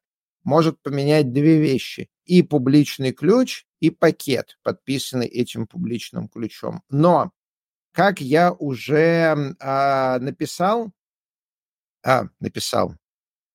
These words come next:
совсем за-, заговариваюсь, как я уже сказал, а, это такие штуки,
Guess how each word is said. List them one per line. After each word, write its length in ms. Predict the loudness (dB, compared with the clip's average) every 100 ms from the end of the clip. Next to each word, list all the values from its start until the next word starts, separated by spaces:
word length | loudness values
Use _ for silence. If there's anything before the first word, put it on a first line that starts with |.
| _
совсем 460 | -18 -14 -12 -14 -14
за-, 420 | -12 -4 -2 -2
заговариваюсь, 540 | -2 -2 0 0 -4 -2
как 200 | -2 2
я 120 | 2
уже 180 | 4 -2
сказал, 580 | 0 -2 0 0 0 -6 _ _ _ 2
а, 340 | 4 6 4 4
это 640 | 4 6 4 6 4 0 _ _ _
такие 420 | -4 0 2 4
штуки, 720 | 2 -4 -2 0 0 2 2